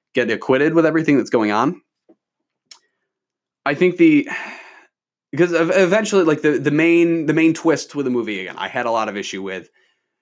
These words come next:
but by the end, you kinda just, like, y-, you have to accept that it happens. And once you, once you're okay with what's going on, uh,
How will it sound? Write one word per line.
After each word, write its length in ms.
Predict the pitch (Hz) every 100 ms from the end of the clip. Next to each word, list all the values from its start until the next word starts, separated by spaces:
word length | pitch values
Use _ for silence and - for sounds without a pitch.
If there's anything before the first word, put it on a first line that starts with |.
| _
but 180 | 143 135
by 140 | 131 139
the 140 | 139
end, 280 | 143 147 147
you 120 | 123
kinda 280 | 147 139 131
just, 240 | 123 120
like, 260 | 113 107 -
y-, 160 | - 110
you 140 | 127 131
have 160 | 131 117
to 200 | 120 104
accept 360 | 107 - 120
that 120 | 120 107
it 100 | -
happens. 480 | 120 107 107 113
And 100 | 117
once 160 | 123 120
you, 180 | 117 -
once 240 | 135 131
you're 280 | 139 127 117 -
okay 560 | 123 120 156 165 156 147
with 400 | 135 127 - - _ _ _
what's 320 | 139 135 127
going 320 | 143 131 123
on, 320 | 117 113 113
uh, 260 | - 143 123